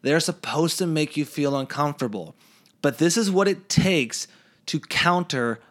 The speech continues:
violence, by learning how to be violent and effectively dismantle a bad guy. Size doesn't really matter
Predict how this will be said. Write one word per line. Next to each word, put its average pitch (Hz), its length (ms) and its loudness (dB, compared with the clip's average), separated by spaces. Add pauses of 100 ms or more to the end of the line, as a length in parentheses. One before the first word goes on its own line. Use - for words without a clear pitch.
(120)
violence, 123 720 -4 (360)
by 143 100 2
learning 175 440 2
how 156 240 -2
to 151 100 -12
be 147 140 -4
violent 135 520 -2
and 135 140 -4
effectively 170 840 -2
dismantle 135 680 -4
a 117 60 -12 (140)
bad 151 320 0
guy. 107 320 -4 (260)
Size 226 440 -2
doesn't 208 560 0
really 190 460 2
matter 165 680 0